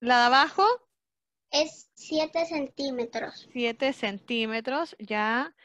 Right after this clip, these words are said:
Speaker 1: Te voy a marcar la que necesito que me man-, que me des.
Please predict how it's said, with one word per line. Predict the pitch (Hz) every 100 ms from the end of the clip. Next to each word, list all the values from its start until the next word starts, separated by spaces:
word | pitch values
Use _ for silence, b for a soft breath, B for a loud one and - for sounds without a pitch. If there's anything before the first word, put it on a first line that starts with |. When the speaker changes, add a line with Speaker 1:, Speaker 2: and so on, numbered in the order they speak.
| B B B
Speaker 1:
Te | -
voy | 226 226
a | 240
marcar | 233 226 240 240
la | 262
que | 247 262
necesito | 262 285 - 262 254
que | 247 262
me | 277
man-, | 269 220 208 233
que | - 240
me | 240
des. | 185 202 226